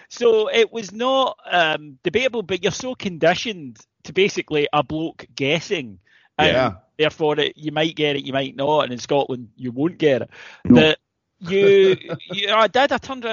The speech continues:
Speaker 1: I, I turned round to Adam and I go, "So we maybe got a bit, bit lucky there." And, and then a minute later, it hit me. I went, "No, we, we didn't get a bit
Speaker 3: No.
Speaker 1: lucky there. He was offside."
Speaker 2: No, no, yeah,
Speaker 1: That's
Speaker 2: we got it,
Speaker 1: what
Speaker 2: we got it a
Speaker 1: us do
Speaker 2: bit
Speaker 3: Yes.
Speaker 2: right, is what
Speaker 1: Yeah,
Speaker 2: happened.
Speaker 1: we, we got, we got the correct decision, and
Speaker 3: Yeah.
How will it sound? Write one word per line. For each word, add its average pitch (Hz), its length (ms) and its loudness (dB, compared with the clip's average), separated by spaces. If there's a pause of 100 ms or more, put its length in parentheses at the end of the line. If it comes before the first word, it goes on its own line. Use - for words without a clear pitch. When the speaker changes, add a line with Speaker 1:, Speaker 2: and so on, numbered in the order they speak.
(160)
Speaker 1:
I, 185 320 -4
I - 20 -8
turned 220 300 -10
round 190 160 -4
to 180 60 -14
Adam 180 340 -4
and 190 80 -8
I 180 40 -8
go, 165 140 -12
"So 139 320 -10
we 139 140 -6
maybe 147 160 -6
got 139 160 0
a - 20 0
bit, 131 260 -4
bit 131 160 -2
lucky 127 300 -4
there." 165 160 2
And, 165 180 -6
and 170 140 -2
then 196 140 2
a 190 40 -2
minute 208 240 -2
later, 170 220 2
it 127 60 0
hit 175 160 -4
me. 214 80 -8
I 220 40 -8
went, 226 160 -10
"No, 240 140 -2
we, 202 140 -6 (160)
we 185 100 -8 (160)
didn't 214 380 -2
get 202 140 0
a - 20 -8
bit 202 140 0
Speaker 3:
No. 120 80 -2
Speaker 1:
lucky 175 220 -8
there. 147 200 -6 (160)
He 185 260 -8
was 160 240 -2
offside." 151 480 -4
Speaker 2:
No, 127 180 2
no, 123 160 2
yeah, 120 100 4
Speaker 1:
That's 98 120 2
Speaker 2:
we 104 60 -4
got 120 160 4
it, 117 80 2
Speaker 1:
what 131 120 -2
Speaker 2:
we 110 60 -4
got 113 180 2
it 101 40 2
a 160 60 2
Speaker 1:
us 113 40 -2
do 107 60 -2
Speaker 2:
bit 104 100 -2
Speaker 3:
Yes. 110 140 0
Speaker 2:
right, 98 240 -4 (200)
is 90 200 -10
what 87 180 -8
Speaker 1:
Yeah, 247 80 6
Speaker 2:
happened. 208 220 0
Speaker 1:
we, 190 60 -4
we 226 80 0
got, 208 260 -2
we 185 80 -10
got 190 200 -2
the 131 120 -14
correct 160 360 -4
decision, 185 460 -6
and 147 180 -14
Speaker 3:
Yeah. 151 60 2